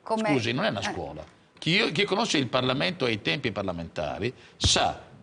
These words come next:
Speaker 2: che se si vogliono fare queste cose ci vogliono alcuni mesi. Poi c'è il semestre italiano,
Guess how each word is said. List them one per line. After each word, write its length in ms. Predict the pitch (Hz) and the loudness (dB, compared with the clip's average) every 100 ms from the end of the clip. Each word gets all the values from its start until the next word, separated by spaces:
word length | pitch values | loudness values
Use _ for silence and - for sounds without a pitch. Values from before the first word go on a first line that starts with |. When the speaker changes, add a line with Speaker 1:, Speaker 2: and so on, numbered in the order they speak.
| - | -4
Speaker 2:
che 120 | - | 0
se 140 | 165 127 | 2 4
si 120 | 135 | 4
vogliono 300 | 139 123 117 | 4 4 2
fare 240 | 120 110 | 2 2
queste 260 | 101 117 277 | 2 0 0
cose 420 | 262 247 123 107 | 4 4 2 -2
ci 120 | - 123 | -2 0
vogliono 280 | 120 110 | 0 0
alcuni 260 | 101 101 95 | -4 -4 -6
mesi. 360 | 90 78 71 - _ _ _ | -6 -6 -8 -14 _ _ _
Poi 120 | 135 120 | 0 2
c'è 100 | 113 | 2
il 60 | |
semestre 380 | 101 104 95 - | 0 0 0 0
italiano, 500 | 160 320 190 80 101 | -2 0 0 -2 -6